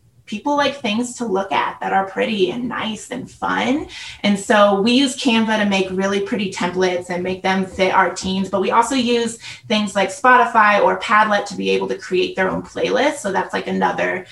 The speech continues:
building activity that we do in our closed groups, is that they build a playlist together so that that's what's playing in the background while we're talking about awkward things. And it's not just silent all the time, things like that.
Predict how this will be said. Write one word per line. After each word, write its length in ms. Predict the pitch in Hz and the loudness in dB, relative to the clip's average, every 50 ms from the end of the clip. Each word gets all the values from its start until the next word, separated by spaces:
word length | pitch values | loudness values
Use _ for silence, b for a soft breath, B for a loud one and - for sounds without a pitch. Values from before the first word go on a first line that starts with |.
| B B B - 180 170 | B B B -8 -6 2
building 360 | 190 185 185 190 208 214 208 | 4 4 4 4 4 2 0
activity 540 | 202 202 202 - - 254 208 208 196 214 202 | 0 -2 -4 -4 -4 -4 -2 -2 -2 -2 -2
that 140 | 202 190 185 | -2 2 2
we 160 | 185 185 180 | 2 2 4
do 180 | 185 185 185 185 | 4 2 2 2
in 80 | 170 | 0
our 160 | 170 175 175 | -2 -4 -4
closed 420 | - - 170 175 170 185 185 - - | -6 0 2 4 4 4 2 0 -2
groups, 280 | 226 240 247 240 220 | 0 0 0 0 -2
is 120 | 202 190 - | -6 -4 -2
that 220 | 190 175 170 - | -2 -4 -2 0
they 320 | 190 185 190 185 180 - - | 0 2 2 2 0 0 -2
build 300 | 185 180 180 180 185 180 | 0 0 2 2 0 -2
a 80 | 175 - | -4 -6
playlist 640 | - - 123 123 131 131 123 - - - - - | -6 -8 -4 -4 -2 0 -2 -2 -2 -6 -10 -12
together 480 | - 127 - 120 123 - - - - B B B B - | -12 -8 -8 -8 -6 -6 -8 -8 -10 B B B B -4
so 140 | - 208 | -2 0
that 160 | 202 190 185 190 | 2 2 0 2
that's 300 | 190 - - - - 208 | 2 0 0 0 -2 -4
what's 180 | 196 190 - | -4 -6 -6
playing 560 | - - - - - - 180 202 226 247 254 | -10 -10 -8 -6 -4 -4 -2 -2 0 0 0
in 240 | 247 - 208 196 - | 0 0 0 0 0
the 80 | 185 - | 0 0
background 800 | - 185 202 214 208 - - 202 196 202 196 196 190 190 190 190 B B B B B | 0 0 0 0 -2 -2 -2 -2 0 0 0 -2 -2 -4 -4 -6 B B B B B
while 320 | 190 180 185 - - 185 | 0 2 4 4 4 4
we're 160 | - 190 190 | 2 0 0
talking 460 | - - - - - - 190 190 185 | -2 0 0 0 0 0 -2 -4 -4
about 400 | - - - 190 185 180 175 - - | -4 -4 -2 0 0 0 0 0 2
awkward 420 | 180 180 - - 170 170 - 185 | 2 2 2 2 2 2 2 0
things. 360 | - 165 165 160 175 185 196 | -2 -6 -8 -6 -6 -6 -4
And 100 | 233 190 | -4 -4
it's 160 | - - - - | -4 -4 -6 -6
not 240 | 190 185 214 208 | -6 -6 -6 -6
just 380 | - 214 208 208 - - - - | -4 -4 -4 -4 -6 -10 -4 0
silent 500 | 180 175 180 - - 123 123 135 - - | 2 4 4 4 2 0 -2 -4 -2 2
all 220 | - - - 165 | 4 4 4 4
the 100 | 175 175 | 2 -2
time, 540 | - - - 190 185 147 - - 165 190 214 B B B B B | -2 -2 -2 0 0 -2 -4 -4 -6 -8 -10 B B B B B
things 300 | - 233 208 196 190 - | -2 0 0 0 -2 -4
like 200 | - - 196 - - | -6 -6 -8 -6 -4
that. 360 | - - - - - - - | -2 -2 0 -2 -2 -4 -8